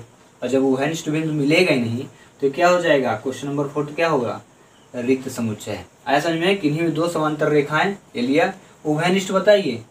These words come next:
दो समांतर रेखाएं उभयनिष्ठ कहाँ है? एक दूसरे को टच ही नहीं कर रही, छू ही नहीं रही हैं। अगर छूती, intersect करती, अगर दो समांतर रेखाएं एक दूसरे को intersect करती तब होता, लेकिन दो समांतर रेखाएं एक दूसरे को touch ही नहीं करती, तो क्या हो जाएगा? किन्हीं दो समांतर रेखाओं का उभयनिष्ठ बिंदु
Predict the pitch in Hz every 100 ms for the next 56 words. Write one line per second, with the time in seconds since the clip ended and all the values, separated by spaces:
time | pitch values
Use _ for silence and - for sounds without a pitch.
0 | _ _ _ 131 143 151 151 156 156 156
1 | 160 151 151 156 - 156 147 143 143 143
2 | 151 156 - - 147 143 165 160 - 143
3 | 139 156 156 170 143 127 120 127 - _
4 | _ _ _ _ _ 117 139 156 - 127
5 | - 160 143 151 151 143 123 120 107 131
6 | 160 143 120 139 135 143 147 139 127 120
7 | 120 113 113 139 131 131 - 135 135 127
8 | 131 127 110 - 101 - 101 - - _
9 | - - - 151 147 131 127 113 110 110
10 | 120 113 127 120 117 131 131 143 143 139
11 | 127 131 143 143 139 135 156 151 139 117
12 | 117 113 - 123 127 127 123 131 131 127
13 | 131 135 131 123 117 117 113 113 120 120
14 | 113 113 113 113 139 196 208